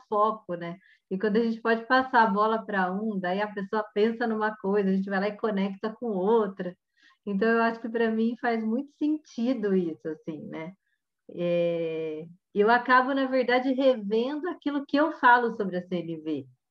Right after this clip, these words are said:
Eu acho muito legal isso. E aí aprendo outros exemplos, aprendo outro jeito de falar sobre necessidades. Então, pra mim, tá super rico, assim, eu tô adorando. Eu não sei se vai ter audiência, mas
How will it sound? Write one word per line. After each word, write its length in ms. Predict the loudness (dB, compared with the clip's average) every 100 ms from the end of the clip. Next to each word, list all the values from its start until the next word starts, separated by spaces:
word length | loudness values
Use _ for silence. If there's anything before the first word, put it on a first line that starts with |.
| -6
Eu 80 | 0
acho 160 | 0 0
muito 220 | -2 -2
legal 400 | 0 2 2 0
isso. 160 | -4 _ _ _ 2
E 80 |
aí 120 | 4 4
aprendo 500 | 2 0 0 2 2
outros 280 | 2 -2 0
exemplos, 840 | 0 0 -2 -2 -4 -6 -6 -2
aprendo 460 | -4 -2 -2 0 2
outro 240 | 2 2
jeito 300 | 4 2 2
de 160 | -6 -2
falar 420 | 0 2 2 0 -2
sobre 300 | -2 -2 -2
necessidades. 1080 | -4 -4 -8 -8 -6 0 2 4 2 -4 -6
Então, 300 | -4 -4 -6 -16 -20 _
pra 260 | 2 4 4
mim, 280 | 0 -2 0
tá 200 | 0 0
super 540 | -2 -2 6 8 8
rico, 240 | 6 2 -4
assim, 160 | -2
eu 100 | -2
tô 80 | -2
adorando. 500 | 0 0 0 -2 -2
Eu 40 | -6
não 80 |
sei 140 | -8 -6
se 60 |
vai 140 | -4 0
ter 80 | 2
audiência, 680 | 2 4 4 4 0 -6
mas 280 | -6 -4 -6